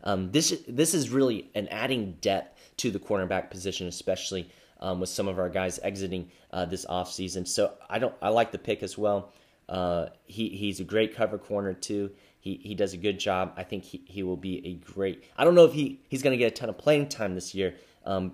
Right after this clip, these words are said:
unless there's injuries, but I do think he's gonna add depth, um, and, and cr-, what, what I like to call it is he, he sets the floor higher. So the bottom of our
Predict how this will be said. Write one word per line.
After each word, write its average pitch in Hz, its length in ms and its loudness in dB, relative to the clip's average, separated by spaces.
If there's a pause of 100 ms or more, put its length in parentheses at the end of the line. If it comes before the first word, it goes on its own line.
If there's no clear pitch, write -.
unless 104 300 0
there's 92 280 -4
injuries, 110 580 0 (280)
but 101 240 4
I 104 80 0
do 117 180 -4
think 110 220 -4
he's 101 160 -8
gonna 98 220 -2
add 95 260 -4
depth, 98 380 2 (180)
um, 90 320 -4
and, 98 220 -2
and 95 420 -8 (240)
cr-, - 240 -10 (380)
what, 127 320 0
what 139 140 8
I 143 100 8
like 151 140 6
to 113 60 -6
call 104 220 2
it 95 80 2
is 92 200 -4
he, 104 340 -8
he 104 100 -12
sets 135 300 0
the - 80 0
floor 107 320 0
higher. 90 400 -4 (180)
So - 160 -6
the 113 80 2
bottom 117 460 4
of 101 180 0
our 92 300 2